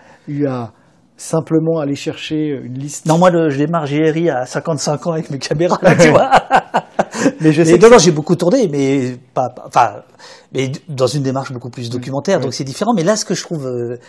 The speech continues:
Speaker 2: parce que c'est ce que j'ai ressenti en regardant ton film, et je voudrais, euh,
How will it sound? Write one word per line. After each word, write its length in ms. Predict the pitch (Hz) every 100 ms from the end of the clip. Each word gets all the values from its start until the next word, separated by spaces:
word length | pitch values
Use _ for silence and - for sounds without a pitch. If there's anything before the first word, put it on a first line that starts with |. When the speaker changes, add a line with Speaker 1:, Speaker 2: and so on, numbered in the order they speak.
| - _ -
Speaker 2:
parce 120 | -
que 220 | 160 147 175 247 233 -
c'est 160 | - -
ce 60 |
que 120 | -
j'ai 120 | 131 156
ressenti 640 | 170 - 135 - 254 240 _ _ -
en 80 | 139
regardant 360 | 160 156 165
ton 120 | - 151
film, 240 | 151 123
et 40 |
je 100 | 113
voudrais, 440 | 120 127 147 170 170 -
euh, 80 | -